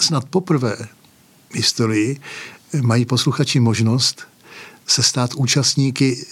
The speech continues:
takového světového kongresu, a to zcela zadarmo. Oni se pouze registrují svým e-mailem a pak budou mít do toho kongresu přístup. Ten přístup je ve tři D formě, což je unikátní u nás, zatím neběžné. To znamená, že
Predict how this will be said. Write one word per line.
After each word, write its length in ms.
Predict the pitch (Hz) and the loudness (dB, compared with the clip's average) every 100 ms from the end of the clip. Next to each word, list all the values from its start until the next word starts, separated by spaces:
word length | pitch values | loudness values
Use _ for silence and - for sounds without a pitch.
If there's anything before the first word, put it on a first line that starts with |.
| 131 - | -10 -10
takového 480 | - - 139 131 127 | -6 -2 2 2 2
světového 520 | 120 120 110 127 127 | 2 0 0 0 0
kongresu, 640 | 131 113 104 101 - 110 117 - _ _ _ - - - - - | 0 0 0 0 -2 -2 -10 -16 _ _ _ -20 -20 -18 -18 -6
a 120 | - 120 | -4 -2
to 220 | 135 117 | -2 -2
zcela 380 | - - 143 127 | -2 -2 0 -2
zadarmo. 560 | 107 101 101 95 92 101 - - - _ - - - - - | -2 -2 -2 -4 -4 -6 -14 -20 -20 _ -20 -20 -20 -20 -4
Oni 280 | 123 123 127 | 0 2 2
se 160 | - | -2
pouze 340 | 127 131 131 120 | -2 0 2 2
registrují 460 | 120 127 - 127 | 2 0 0 0
svým 240 | 123 - 113 | 0 -2 -6
e-mailem 420 | 113 110 117 127 | -2 2 2 2
a 60 | 120 | 2
pak 140 | 120 | 0
budou 180 | 110 127 | 0 2
mít 120 | 127 | 2
do 80 | 120 | 2
toho 200 | 117 127 | 2 0
kongresu 440 | 123 120 127 110 113 | 2 2 2 0 -2
přístup. 580 | - 104 - 104 107 - - - - - | -2 -2 -2 -4 -12 -16 -20 -16 -16 -4
Ten 160 | 123 113 | -2 0
přístup 420 | - 123 151 - | 0 0 0 0
je 120 | 127 | 2
ve 120 | 120 | 2
tři 260 | 110 - 135 | 0 0 0
D 160 | 131 | 0
formě, 400 | 117 123 107 117 | -2 -2 0 0
což 240 | 113 120 - | 0 -2 -2
je 60 | |
unikátní 640 | 131 135 143 123 117 113 113 | 0 2 2 2 0 0 0
u 100 | 110 | 0
nás, 320 | 110 110 - | 0 0 -2
zatím 380 | 120 110 110 120 | -4 -4 0 0
neběžné. 640 | 110 104 107 98 98 101 113 - - - - - - - - | 0 0 0 0 -2 -4 -8 -14 -20 -20 -14 -10 -10 -10 -6
To 100 | 127 | -2
znamená, 460 | 117 110 113 117 | 0 2 2 2
že 160 | 117 | 0